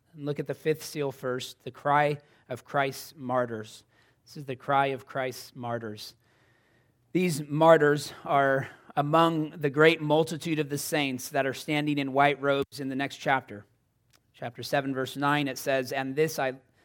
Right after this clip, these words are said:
after this I looked, and behold, a great multitude that no one could number from every nation and from all tribes and peoples and languages standing before the throne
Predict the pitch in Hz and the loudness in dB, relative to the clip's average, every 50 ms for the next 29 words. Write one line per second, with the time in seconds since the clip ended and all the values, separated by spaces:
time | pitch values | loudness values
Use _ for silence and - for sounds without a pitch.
0 | _ _ _ - 170 180 185 180 156 147 151 - - 147 139 135 147 160 156 160 | _ _ _ 8 8 8 8 4 -2 -2 -2 2 2 2 2 4 2 2 2 2
1 | 156 139 139 143 123 156 151 143 139 131 123 147 156 156 147 143 151 156 156 - | -4 -4 -4 -2 -2 0 0 0 -2 -2 2 2 2 2 2 0 0 0 0 -2
2 | 165 143 - 156 143 139 135 127 139 143 147 151 151 147 - 143 123 127 143 147 | -8 -8 -6 -6 -4 -4 -6 -4 -2 -2 0 0 -2 -4 -6 -8 -6 -4 -4 -2
3 | 147 143 147 143 - 139 131 127 123 127 123 123 135 143 151 147 - 165 156 143 | 0 0 -2 -2 -4 -8 -8 -6 -6 -6 -8 -6 -6 -6 -6 -6 -8 -10 -10 -10
4 | 127 117 - 131 117 110 - 139 135 135 127 - - - 151 135 139 143 143 135 | -12 -12 -12 -12 -14 -8 -4 -4 -4 -4 -6 -10 -10 -4 -2 0 0 0 -2 -4
5 | 139 120 117 - - 139 - _ - 120 - 120 120 131 139 135 135 131 131 127 | -10 -18 -16 -12 -12 -12 -12 _ -20 -20 -18 -14 -12 -10 -8 -8 -8 -8 -10 -10
6 | 120 - - _ - 139 147 147 151 156 156 147 143 135 _ 139 139 139 131 135 | -12 -12 -20 _ -8 -6 -6 -4 -6 -6 -6 -8 -10 -10 _ -10 -8 -8 -8 -10
7 | 131 _ - 120 117 113 113 113 | -12 _ -18 -18 -16 -16 -20 -20